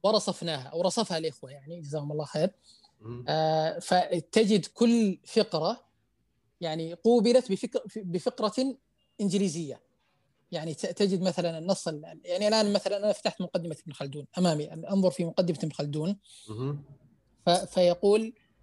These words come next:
Speaker 1: آه، "He was stupid,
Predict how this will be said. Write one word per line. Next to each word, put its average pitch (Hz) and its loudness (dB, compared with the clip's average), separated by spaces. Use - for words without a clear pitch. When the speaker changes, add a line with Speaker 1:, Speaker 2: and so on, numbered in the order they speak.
Speaker 1:
آه، 175 -10
"He 208 4
was 196 4
stupid, 208 -2